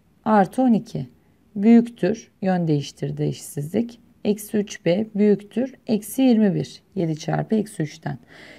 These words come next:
Şimdi alt alta toplamam için aynı yöne bakması lazım eşitsizliğin.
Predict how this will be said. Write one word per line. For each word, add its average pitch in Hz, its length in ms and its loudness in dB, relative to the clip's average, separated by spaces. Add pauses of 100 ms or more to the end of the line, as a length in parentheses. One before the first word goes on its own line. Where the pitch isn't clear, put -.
(120)
Şimdi 269 300 -2
alt 269 280 4
alta 277 260 -2
toplamam 262 400 0
için 269 300 -4 (100)
aynı 254 240 4
yöne 226 240 6
bakması 165 480 -2
lazım 151 260 0
eşitsizliğin. 151 800 -4